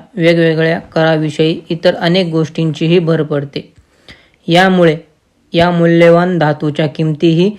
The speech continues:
राज्यामध्ये बदलत असतात. मात्र आता देशात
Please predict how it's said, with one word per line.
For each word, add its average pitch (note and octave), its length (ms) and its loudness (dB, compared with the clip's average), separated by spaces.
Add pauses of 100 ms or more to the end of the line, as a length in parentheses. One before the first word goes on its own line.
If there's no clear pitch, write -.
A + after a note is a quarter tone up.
(260)
राज्यामध्ये D#3+ 720 0 (420)
बदलत E3+ 460 2 (140)
असतात. D#3 300 -4 (320)
मात्र F3 300 0
आता F3 360 0 (520)
देशात E3+ 420 0